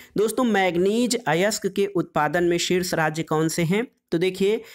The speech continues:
मैग्नीज अयस्क के उत्पादन में शीर्ष राज्य हमारा मध्य प्रदेश, दूसरे स्थान पर महाराष्ट्र और तीसरे पर ओडिशा है, जबकि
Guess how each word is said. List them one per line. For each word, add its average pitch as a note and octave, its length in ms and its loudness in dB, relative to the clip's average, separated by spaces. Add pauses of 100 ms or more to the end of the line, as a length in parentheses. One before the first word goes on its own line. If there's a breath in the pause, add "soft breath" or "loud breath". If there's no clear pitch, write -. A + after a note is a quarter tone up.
(160 loud breath)
मैग्नीज E3+ 640 0
अयस्क E3 400 -2
के F3+ 60 0
उत्पादन D#3 480 0
में D#3+ 160 2
शीर्ष D#3 340 -2
राज्य D3 280 0
हमारा C3+ 420 0 (300 loud breath)
मध्य C#3+ 260 0
प्रदेश, C#3+ 460 -2 (360 soft breath)
दूसरे F#3+ 460 0
स्थान D#3+ 340 0
पर D#3 180 0
महाराष्ट्र C3 600 0
और D#3+ 180 0 (260 loud breath)
तीसरे F#3 340 0
पर B2+ 280 -2 (180)
ओडिशा C3 400 0
है, F#3 260 0 (340 loud breath)
जबकि F#3+ 580 -2